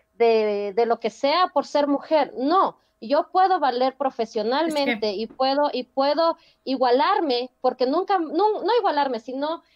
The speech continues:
Speaker 1: estar en la misma capacidad profesional. Hombres y mujeres nunca vamos a ser iguales, pero sí podemos ser iguales profesionales. Entonces, obviamente,
Speaker 2: Y
Speaker 1: si es que a mí me van a dar dos puntos más porque, porque biológicamente soy mujer,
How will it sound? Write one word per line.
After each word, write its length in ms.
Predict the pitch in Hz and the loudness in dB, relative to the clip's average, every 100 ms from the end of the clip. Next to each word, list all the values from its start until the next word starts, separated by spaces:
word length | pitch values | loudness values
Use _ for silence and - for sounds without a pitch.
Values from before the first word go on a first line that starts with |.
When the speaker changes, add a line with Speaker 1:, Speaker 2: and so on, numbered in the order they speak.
| _ | _
Speaker 1:
estar 640 | - 294 311 302 320 320 - | -8 -4 0 2 2 0 -2
en 180 | 269 262 | -2 -2
la 100 | 247 | 0
misma 480 | 285 403 392 370 359 | -2 -2 -2 -6 -4
capacidad 640 | 269 240 220 240 269 294 | -2 -2 -4 0 0 0
profesional. 680 | 311 294 233 208 233 214 - | -2 -2 -2 -2 0 0 0
Hombres 380 | - 359 403 381 | 2 2 2 0
y 60 | 311 | -2
mujeres 420 | 277 339 339 320 | -2 0 0 0
nunca 380 | 339 392 392 392 | 0 0 0 2
vamos 340 | 320 349 349 | 2 0 -2
a 40 | 294 | -4
ser 220 | 302 320 | -2 -2
iguales, 680 | 294 247 339 359 190 - _ _ _ | -2 0 2 2 -2 -8 _ _ _
pero 240 | 311 294 285 | 0 2 0
sí 240 | - 403 | 0 -2
podemos 460 | 403 440 349 349 349 | 2 2 2 0 -4
ser 320 | - 330 349 - _ | 0 0 0 -4 _
iguales 680 | - 277 269 320 359 403 - - | -6 -2 2 2 2 -2 -6 -4
profesionales. 880 | 269 - 233 233 226 311 277 160 - | -4 -2 -2 -2 0 0 -2 -6 -4
Entonces, 540 | 254 339 370 370 349 _ _ _ | -2 0 -2 -4 -8 _ _ _
obviamente, 500 | 302 359 359 262 254 | 0 2 2 2 0
Speaker 2:
Y 20 | 294 | -2
Speaker 1:
si 80 | |
es 100 | 262 | -6
que 80 | - | -4
a 40 | 262 | -2
mí 120 | 320 | 0
me 120 | 339 | 0
van 220 | 330 339 | 0 0
a 80 | 339 | 0
dar 220 | 320 320 330 247 | 0 0 -2 -2
dos 260 | 262 330 | 0 -2
puntos 400 | - 330 330 339 | -2 -2 0 -2
más 300 | 330 339 330 | 0 -2 -2
porque, 520 | - 240 - 240 220 - | -2 -4 0 0 0 -2
porque 420 | 262 254 262 247 208 | -4 0 0 0 -2
biológicamente 1000 | 254 262 285 330 349 311 302 302 233 | -2 0 0 -2 -2 -2 -2 -4 -6
soy 180 | - 285 | -2 -4
mujer, 400 | 311 330 320 330 | -2 -2 -2 -2